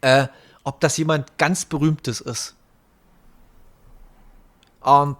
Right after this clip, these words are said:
weil ich kann mir halt bei Heinz Strunk irgendwie so vorstellen, dass da irgendjemand so, oder irgendjemand auftaucht, der, wo man denkt so, „Was zur Hölle macht dieser Mensch hier?“ Ja. Aber nee,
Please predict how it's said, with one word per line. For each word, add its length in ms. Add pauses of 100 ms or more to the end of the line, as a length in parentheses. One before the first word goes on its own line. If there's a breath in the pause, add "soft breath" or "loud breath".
(280)
weil 160
ich 60
kann 160
mir 100
halt 120
bei 140
Heinz 180
Strunk 240
irgendwie 220
so 100
vorstellen, 400
dass 140
da 120
irgendjemand 640
so, 440 (180)
oder 240
irgendjemand 600 (120)
auftaucht, 600
der, 300
wo 80
man 140
denkt 200
so, 200
„Was 240
zur 120
Hölle 160
macht 260
dieser 160
Mensch 220
hier?“ 180 (1200 soft breath)
Ja. 320 (1040)
Aber 260
nee, 260